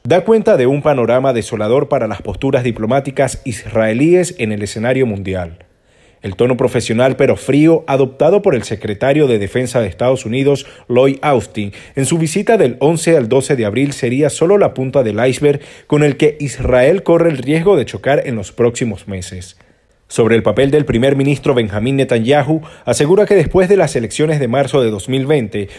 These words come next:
utilizó la crisis del coronavirus para obligar al líder del Partido Azul y Blanco, Benny Gantz, a unirse a su ejecutivo en violación de su promesa a los votantes.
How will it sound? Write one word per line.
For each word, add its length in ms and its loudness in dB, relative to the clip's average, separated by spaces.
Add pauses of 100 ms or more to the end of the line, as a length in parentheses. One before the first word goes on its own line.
(140)
utilizó 460 0
la 120 2
crisis 380 -2
del 140 0
coronavirus 580 -2
para 220 -2
obligar 420 0
al 180 0
líder 280 2
del 180 -2
Partido 440 -2
Azul 260 -2
y 60 -2
Blanco, 440 0 (240)
Benny 320 2
Gantz, 460 0 (180)
a 140 2
unirse 500 0
a 80 -2
su 160 -6
ejecutivo 680 0
en 180 -2
violación 480 0
de 80 2
su 160 -6
promesa 520 -4
a 80 -10
los 200 -8
votantes. 720 -10